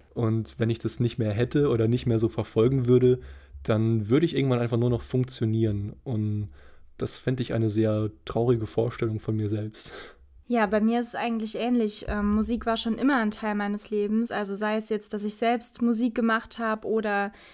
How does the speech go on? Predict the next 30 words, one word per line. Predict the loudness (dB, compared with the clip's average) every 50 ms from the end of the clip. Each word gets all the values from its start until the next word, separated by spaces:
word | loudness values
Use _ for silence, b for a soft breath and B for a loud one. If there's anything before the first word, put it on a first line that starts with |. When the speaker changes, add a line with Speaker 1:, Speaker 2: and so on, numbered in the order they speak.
| B B
Speaker 2:
dass | -4 -2 -2 -2
ich | -2 -2 -2
auf | -4 -4 -4 -4
Konzerte | -6 -4 -2 0 2 2 2 2 2 0 0 0 0 0
oder | -2 -4 -4
Festivals | -4 -4 -6 -4 -4 -2 -2 -2 -2 -2 -4
gegangen | -4 -4 -2 -2 0 2 2 2
bin. | 2 2 2 2 0 -2 B B B B B B B
Das | -6 -6 -4 -4
hat | -4 -4
schon | -2 -4 -2 -2
immer | 0 2 2 2
dazugehört. | 2 2 0 -2 -4 -2 0 0 0 0 -2 -2 -4 -4 -4 -4
Und, | -4 -2 0 0 0 0
ähm, | -2 -2 -2 -2 -2 -4 -4 B B B B B B B B B B _
ja, | 0 0 0 0
dass | 0 0 0
man | 0 0 0
das | 0 -2 -2
jetzt | -4 -4 -4
natürlich | -4 -4 -2 -2 -2 -2 -2 -2
auch | -2 -2
mit | -2 -2 -2
seinem | -2 -4 -4 -4
Partner | -4 -4 -2 -2 -2 -4 -4 -4 -4
ausüben | -6 -6 -6 -6 -4 -2 -2 -2
kann | -2 -4 -2 0 0 0
und | 0 0
dort, | 0 -2 -4 -4 -6 -10 -12 -10
äh, | -8 -8 -6 -6 -6